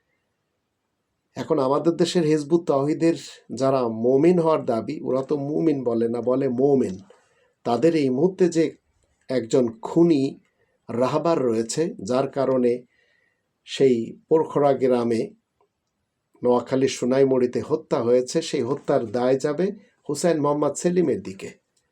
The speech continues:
কোনোভাবেও সে মুমিন না এবং তার পার্টির কেউ মুমিন না। তো বাষট্টি নম্বর সূরা আল জুমাইর দুই নম্বর আয়াতে বলা হচ্ছে, "হুয়াল্লাযী বাআসা ফিল উম্মিয়িনা রাসূলাম মিনহুম।"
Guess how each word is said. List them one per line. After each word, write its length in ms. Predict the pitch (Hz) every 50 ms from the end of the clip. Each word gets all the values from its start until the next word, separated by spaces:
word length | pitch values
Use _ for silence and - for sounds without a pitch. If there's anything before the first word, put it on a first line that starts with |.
| _ _ _ _ _ _ _ _ _ _ _ _
কোনোভাবেও 600 | - 139 135 131 127 131 - - 147 143 156 156
সে 180 | 139 - 143 131
মুমিন 400 | 117 117 123 120 123 135 135 143
না 140 | 160 160 151
এবং 240 | 135 131 139 135 127
তার 160 | - 139 135 131 - _
পার্টির 460 | - 139 135 139 139 160 151 143 - _
কেউ 220 | - 185 190 175
মুমিন 440 | 156 131 127 120 113 104 101 98 95
না। 200 | - - - - _ _ _ _ _ _ _ _ _ _ _ _ _ _ _ _ _ _ _ _ _ _ _ _ _ _ _ _ _ _ _ _ _ _
তো 80 | 123
বাষট্টি 420 | 110 120 131 135 - 175 170 185 180
নম্বর 220 | 170 185 185 185
সূরা 500 | 175 - - 165 131 123 - - - - _ _ _ _ _ _ _ _ _ _ _ _ _ _ _ _ _ _ _ _ _ _ _ _ _ _ _ _ _ _ _ _ _ _ _ _ _ _ _ _ _ _ _ _ _ _ _ _ _ _ _ _
আল 160 | 127 127 127
জুমাইর 440 | 123 123 139 151 165 165 165 160 123
দুই 120 | 135 160 170
নম্বর 280 | 190 202 202 208 196
আয়াতে 240 | 180 170 170 - 147
বলা 260 | 135 135 127 127 127
হচ্ছে, 220 | 143 139 - - 170
"হুয়াল্লাযী 600 | 131 123 135 151 160 165 160 165 156 160 175 170
বাআসা 520 | 135 131 127 120 135 156 - - 180 175
ফিল 240 | 175 - 175 151 151
উম্মিয়িনা 680 | 139 139 139 139 135 131 139 160 170 165 175 165 139
রাসূলাম 520 | 139 135 135 - - 175 175 165 160 143
মিনহুম।" 460 | 139 139 131 117 107 104 104 95 90